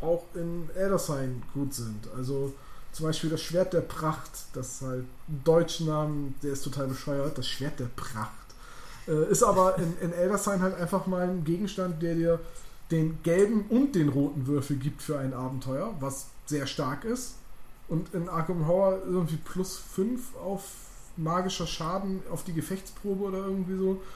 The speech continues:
Also auch eine der sehr, sehr starken Waffen. Plus fünf Würfel ist halt für eine Probe schon richtig viel. Und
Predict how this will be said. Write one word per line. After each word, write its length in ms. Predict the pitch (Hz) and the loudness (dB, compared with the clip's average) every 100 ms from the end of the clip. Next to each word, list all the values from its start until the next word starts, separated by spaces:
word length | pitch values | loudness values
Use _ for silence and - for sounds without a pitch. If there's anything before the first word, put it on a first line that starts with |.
| - - | -8 0
Also 160 | 160 | 4
auch 160 | 180 185 | 6 4
eine 200 | 190 175 | 2 4
der 120 | 165 | 4
sehr, 200 | 156 165 | 8 8
sehr 180 | 156 156 | 8 2
starken 440 | - 160 165 160 127 | 2 2 2 2 -2
Waffen. 320 | 123 165 180 | -2 -2 -4
Plus 200 | - 147 | -4 -4
fünf 260 | - 180 - | 2 0 4
Würfel 360 | 165 175 165 156 | 6 6 4 0
ist 140 | 156 | 0
halt 180 | 151 139 | -2 -4
für 120 | - | -2
eine 180 | 151 143 | -2 -2
Probe 400 | 127 156 156 151 | -2 0 0 0
schon 280 | - 147 143 135 | -4 -6 -4 -4
richtig 260 | 160 139 | -4 -4
viel. 340 | - 131 127 285 - - - - - - - - - - | -6 -4 -4 -4 -2 -2 0 -2 -4 -6 -8 -8 -8 -2
Und 320 | 160 160 160 | 2 4 4